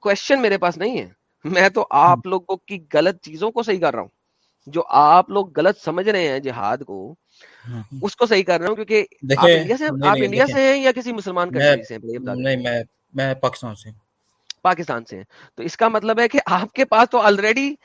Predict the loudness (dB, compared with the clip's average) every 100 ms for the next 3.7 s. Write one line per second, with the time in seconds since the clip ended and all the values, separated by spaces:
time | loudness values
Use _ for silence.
0 | _ _ _ -12 0 2 2 -2 -6 -4
1 | 2 2 2 0 -2 -2 -4 -4 -6 -8
2 | -6 -6 -6 -6 -8 -6 -6 -4 -4 -4
3 | 0 0 0 -2 -4 -6